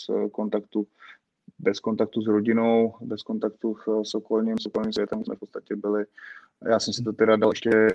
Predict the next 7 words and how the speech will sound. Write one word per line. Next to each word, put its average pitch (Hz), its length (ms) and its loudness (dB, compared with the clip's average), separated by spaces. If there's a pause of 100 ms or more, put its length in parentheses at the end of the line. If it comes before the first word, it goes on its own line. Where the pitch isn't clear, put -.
(240)
už, - 360 -8
už 110 200 -4
předtím, 110 560 0
eh, 110 100 -4 (520)
vlastně 104 340 -4
když, 107 280 -10
eh, 104 480 -4